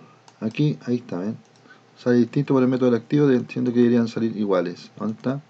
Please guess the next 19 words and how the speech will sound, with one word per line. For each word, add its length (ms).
<coughs> 1600
Entonces 280
uno 200
va 180
a 40
la 60
sumadora 500
y 40
dice, 280
bueno, 340
el 140
típico 320
contador, 560
cero 360
noventa 320
y 100
uno, 200
quinientos 420
doce, 380